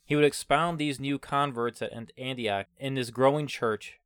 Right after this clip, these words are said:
He would expound to them the mystery of Christ's cross,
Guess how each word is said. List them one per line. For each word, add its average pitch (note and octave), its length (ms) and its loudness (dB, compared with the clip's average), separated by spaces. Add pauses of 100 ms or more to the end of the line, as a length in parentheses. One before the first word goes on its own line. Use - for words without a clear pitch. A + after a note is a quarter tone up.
(240)
He - 80 -4
would B2+ 60 0
expound D3 540 0
to C3+ 80 -2
them A#2 160 -2
the A2+ 100 -2
mystery A#2+ 540 -4
of G#2 100 -4
Christ's A2+ 360 -4
cross, G2 540 -4